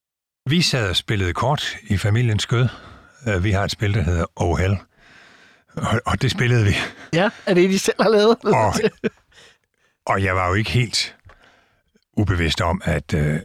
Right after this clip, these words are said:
Speaker 1: at jeg godt kunne gå hen og blive minister. Og alle troede, at jeg bare ville blive europaminister, fordi vi skulle have formandskabet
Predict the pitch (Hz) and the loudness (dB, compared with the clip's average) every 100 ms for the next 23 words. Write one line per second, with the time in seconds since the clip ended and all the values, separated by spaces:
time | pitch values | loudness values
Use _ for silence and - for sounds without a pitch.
0 | - 87 78 85 82 - 82 82 85 92 | -6 -4 -2 -2 -2 -2 0 0 0 0
1 | 80 78 80 - - - 92 101 104 110 | 2 2 0 -2 -4 -2 -2 0 2 0
2 | - - 98 107 92 80 73 _ _ _ | 0 0 2 2 2 -2 -4 _ _ _
3 | _ - 90 85 95 87 92 - 95 147 | _ -6 -4 0 0 2 0 0 2 4
4 | 147 120 98 - 92 - - - - - | 4 4 2 0 -4 -6 -20 -20 -20 -6
5 | 107 101 92 98 - - 95 127 147 143 | -2 2 2 2 0 0 2 4 4 4
6 | - 90 80 | 2 -2 -2